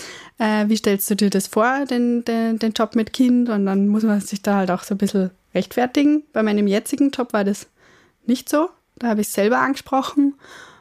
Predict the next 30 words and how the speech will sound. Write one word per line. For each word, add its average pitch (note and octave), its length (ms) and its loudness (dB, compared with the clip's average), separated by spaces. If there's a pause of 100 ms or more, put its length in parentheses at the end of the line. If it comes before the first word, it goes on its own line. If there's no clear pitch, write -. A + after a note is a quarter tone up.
(160)
und A3+ 260 0
hab G#3 100 -2
dann A3 180 0
auch G3+ 120 -2
gleich G#3 200 0
die A#3 100 -2
Rückmeldung A3 760 2
bekommen, G#3+ 400 2
so, B3+ 100 -2
„Ah, F4+ 360 2
super, C#4+ 420 -2
gratuliere. C4 720 0
Ja, G#3 160 2
wir G3+ 80 0
sind G#3+ 180 0
da G3 60 2
flexibel. B3 580 0
Du A3+ 100 -2
kannst A3 260 -2
auch G#3+ 80 -2
dein G#3+ 200 0
Meeting A3 380 2
am, G3+ 220 2
vom G#3 200 0
Spielplatz A#3 460 0
aus G#3 140 0
machen, G#3 340 0
wie G3+ 80 2
du G3+ 100 -2
magst.“ G3+ 420 -2